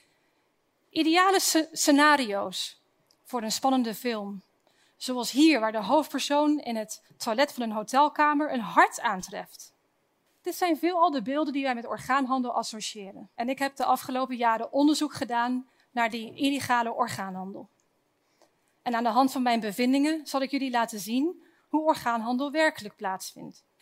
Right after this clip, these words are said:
Ik zal uitleggen hoe een illegale transplantatie tot stand komt, hoe uitbuiting plaatsvindt en hoe sluw orgaanhandelaren te werk gaan. Maar ik zal jullie ook laten kennismaken met een andere kant.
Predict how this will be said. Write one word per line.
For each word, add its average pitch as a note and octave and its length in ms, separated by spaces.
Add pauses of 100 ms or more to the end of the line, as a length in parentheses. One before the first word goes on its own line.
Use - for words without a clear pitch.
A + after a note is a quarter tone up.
(160)
Ik - 140
zal A3+ 380
uitleggen A#3+ 500
hoe A3 180
een G#3 140
illegale A3 480
transplantatie G#3+ 680
tot C#4+ 140
stand D4 340
komt, F4 400 (580)
hoe B3 200
uitbuiting C4 600
plaatsvindt C4+ 800 (680)
en B3+ 120
hoe C4 120
sluw C#4+ 540
orgaanhandelaren A#3 1000
te - 140
werk G3 260
gaan. - 320 (2500)
Maar D#4 120
ik D#4+ 80
zal F4 160
jullie D#4+ 200
ook F4+ 220
laten D4+ 240
kennismaken C#4 540
met C4+ 120
een C#4 80
andere D4+ 380
kant. - 400